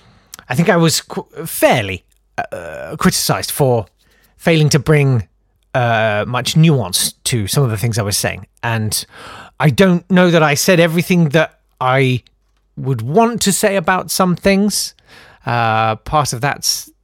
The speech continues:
the fact that, y-, y-, you know, it's a podcast, and I, but I was a bit re-, reductive, I think,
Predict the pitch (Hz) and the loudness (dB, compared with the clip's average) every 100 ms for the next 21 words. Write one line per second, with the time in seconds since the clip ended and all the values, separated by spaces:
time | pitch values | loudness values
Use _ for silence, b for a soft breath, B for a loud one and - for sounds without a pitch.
0 | - 208 - - 196 131 - 117 135 - | -20 -20 -20 -20 -10 -8 -4 -4 -4 -6
1 | 113 127 151 - 143 135 95 95 _ - | -10 -14 -14 -12 -4 -4 -4 -8 _ -14
2 | 123 123 - 143 123 - 147 139 - 127 | -8 -8 -2 -2 -2 2 4 4 0 -6
3 | 107 101 _ B B B - 156 202 202 | -6 -6 _ B B B -2 2 4 4
4 | 202 220 160 208 165 147 127 - 143 147 | 4 4 4 0 0 -2 -4 -6 -2 0
5 | 123 - 113 101 - 110 | -2 -4 -4 -4 -6 -8